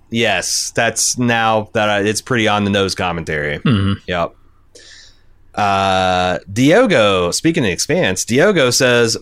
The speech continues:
Speaker 1: "Besides the fact that it is a big reset and we're back to where we started this season, my main problem with the finale is Maeve's decision feels completely unearned.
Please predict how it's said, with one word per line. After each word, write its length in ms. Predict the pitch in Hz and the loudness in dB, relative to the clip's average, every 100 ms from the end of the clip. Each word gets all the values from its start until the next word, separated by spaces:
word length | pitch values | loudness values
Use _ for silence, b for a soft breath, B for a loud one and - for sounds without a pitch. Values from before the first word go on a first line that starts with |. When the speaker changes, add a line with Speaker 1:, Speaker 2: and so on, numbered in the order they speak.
| - 120 | -10 -8
Speaker 1:
"Besides 500 | 117 - 202 247 196 | -2 2 2 2 0
the 80 | |
fact 380 | 165 160 151 151 | -2 0 0 0
that 60 | 135 | -2
it 80 | 113 | 0
is 140 | 110 | 0
a 60 | 101 | -2
big 280 | 104 123 113 | 0 -2 0
reset 440 | 117 107 95 92 | -2 0 0 -2
and 80 | 82 | -2
we're 100 | 95 | -4
back 340 | 90 104 110 | -2 -2 -4
to 60 | 98 | -4
where 200 | 98 101 | -2 -2
we 80 | 92 | -4
started 380 | - 101 95 85 | -2 -2 -2 -4
this 140 | 87 | -4
season, 440 | 104 98 85 85 87 | -2 -4 -4 -4 -4
my 80 | |
main 260 | 87 104 135 | -2 -2 -2
problem 300 | 135 113 104 | 0 0 0
with 100 | 101 | -4
the 60 | - | -6
finale 420 | 98 101 98 95 | -6 -4 -2 -2
is 120 | 82 | -2
Maeve's 340 | 90 104 104 | -4 -2 -4
decision 460 | 95 90 95 90 90 | -6 -4 -4 -4 -8
feels 360 | - 95 90 90 | -4 -2 -2 -4
completely 460 | 80 90 92 90 | -8 -6 -4 -4
unearned. 720 | 71 87 82 82 82 69 64 | -4 -6 -4 -4 -4 -4 -10